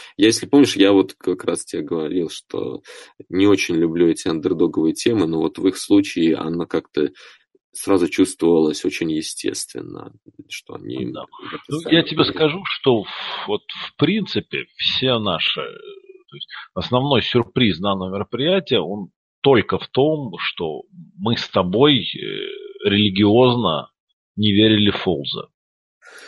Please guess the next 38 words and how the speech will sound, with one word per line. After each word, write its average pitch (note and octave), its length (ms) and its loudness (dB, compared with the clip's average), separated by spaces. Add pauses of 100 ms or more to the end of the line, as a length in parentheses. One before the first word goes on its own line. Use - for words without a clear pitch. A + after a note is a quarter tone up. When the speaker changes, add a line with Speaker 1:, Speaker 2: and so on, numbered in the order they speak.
(1080)
Speaker 1:
Да G2+ 180 0
и, A#2 160 2
да, A#2 220 4
я D3+ 260 10
не E3+ 140 4
считаю, D#3 480 2
что - 180 2
религиозно, A2+ 840 2
Ник. F#2+ 320 -2
Я, A#2 140 2
я D3+ 160 4
не, E3 140 2
Speaker 2:
Нет, C#3 100 2
Speaker 1:
ну - 260 4
Speaker 2:
ну, - 40 8
скажем, C#3 340 2
нет, C3+ 300 0
я B2+ 100 2
имею D#3+ 160 -2
в - 20 -6
виду, C3+ 60 -2
что, - 180 -8
ну, D#3+ 120 0
помимо, F3 240 2
помимо D#3+ 260 2
всего D3 200 2
пр-, D#3 260 -4
прочего, C3+ 1000 4
ну, C3+ 560 -6
мы C3+ 260 -4
были C#3+ 220 2
убеждены, C#3+ 600 4
что D2+ 420 0 (360)
Фолз D3+ 260 4
ничего G#2+ 280 0
показать G#2 500 0
не A#2+ 100 2
может. G#2+ 380 -2